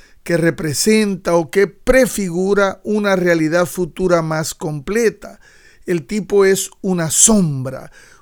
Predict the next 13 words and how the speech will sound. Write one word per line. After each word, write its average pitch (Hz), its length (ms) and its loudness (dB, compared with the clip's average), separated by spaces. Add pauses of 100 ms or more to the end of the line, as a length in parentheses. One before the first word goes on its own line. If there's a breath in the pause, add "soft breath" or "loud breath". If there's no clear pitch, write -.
una 196 260 2
representación 180 1300 0
parcial, 196 1000 2 (340 soft breath)
una 240 220 0
especie 208 600 2
de 196 300 0 (300 soft breath)
maqueta 170 1040 -2 (140)
divinamente 196 1120 -2
diseñada. 175 880 -2 (580 soft breath)
El 170 220 -4
tipo 226 420 -4
siempre 220 680 0
apunta 233 640 -4